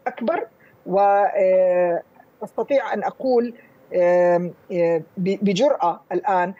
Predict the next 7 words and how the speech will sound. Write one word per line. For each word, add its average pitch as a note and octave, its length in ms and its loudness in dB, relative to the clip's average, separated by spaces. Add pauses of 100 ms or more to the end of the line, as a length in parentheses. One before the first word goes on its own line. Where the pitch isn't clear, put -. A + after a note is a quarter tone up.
(280)
أنه G3+ 460 2
مخاوفنا G#3 920 -4
وقلقنا F3+ 1700 -2 (300)
من، A3 460 0
آه، F3 440 2
القرارات، G3+ 680 0 (320)
آم، D#3+ 520 -2